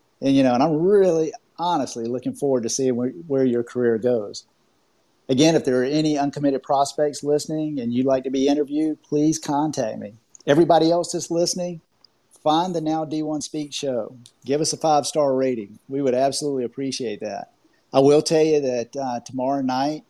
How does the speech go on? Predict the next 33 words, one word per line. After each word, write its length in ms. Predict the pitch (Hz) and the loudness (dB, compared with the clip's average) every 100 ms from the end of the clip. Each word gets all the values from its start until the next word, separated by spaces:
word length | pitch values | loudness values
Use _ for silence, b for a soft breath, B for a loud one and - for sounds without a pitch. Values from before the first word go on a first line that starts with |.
| _ _ _ | _ _ _
I've 100 | 123 | -4
got 120 | 123 123 | 0 2
another 260 | 127 143 | 2 0
twenty-four. 880 | 135 156 147 139 139 139 151 156 143 | -2 0 0 0 -2 -4 -4 -8 -12
His 120 | 127 135 | -6 0
name 200 | 135 123 | 2 2
is 100 | 120 | -2
Adonis 560 | 104 117 120 139 135 | -4 -2 0 0 -2
Jenkins. 720 | - 139 143 143 160 170 151 | -4 -2 -2 -2 -6 -6 -10
He's 240 | - 117 131 | -8 -6 -4
out 140 | 120 | -4
of 80 | 113 | -6
California. 840 | 131 131 113 - 127 143 147 160 151 _ _ | -4 -4 -4 -2 0 0 -2 -6 -12 _ _
I 60 | 127 | -2
think 180 | 143 127 | 0 0
that's 160 | 127 | 0
gonna 160 | - 135 | 0 0
be 140 | 135 | 0
exciting. 520 | 123 - 139 139 151 139 | 0 0 0 2 2 0
I 60 | |
would 160 | 123 117 | 0 -2
invite 340 | 113 127 131 | 0 0 0
you 40 | 131 | -6
to 80 | |
come 260 | 131 139 131 | -6 -4 -2
back 300 | 131 139 139 | 0 -2 -4
and 100 | 120 | -4
listen 260 | 131 131 127 | -4 -2 -2
to 60 | |
that 220 | 123 127 | 0 0
interview 420 | 131 131 120 131 120 | 0 -4 -2 -2 -2
as 140 | 117 | -4
well. 320 | 127 135 101 | -8 -8 -10